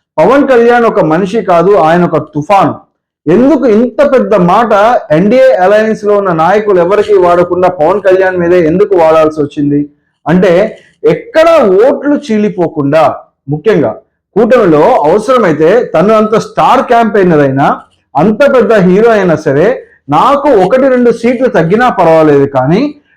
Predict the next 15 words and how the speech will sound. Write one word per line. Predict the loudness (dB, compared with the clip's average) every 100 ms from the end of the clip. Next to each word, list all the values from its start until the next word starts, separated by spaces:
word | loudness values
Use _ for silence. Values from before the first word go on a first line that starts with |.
| _
కూటమికి | -2 0 2 2 0 -2
సంబంధించి | -4 -2 -2 0 -2 -2 0 0 -2
ఎక్కడ | -4 -2 0 0
కులగణన | 0 0 0 2 0 2 0 0 -2
పరంగా | -2 -2 0 0
కానీ, | 0 0 0 -2 -8 _ _
పార్టీ | -2 0 0 -2 0
పరంగా | 0 2 2
కానీ, | 0 0 0 0 -4 -10 _
ఎక్కడ | -6 -2 0 2
ఓట్లు | 2 2 0 -2
తగ్గిపో-, | -2 -2 -2 -6 -4 -2 -2
చీలకుండా | 0 0 0 0 2
ఉండేలాగా | 2 2 2 2 2 0
ఉండి, | 0 0 0 -2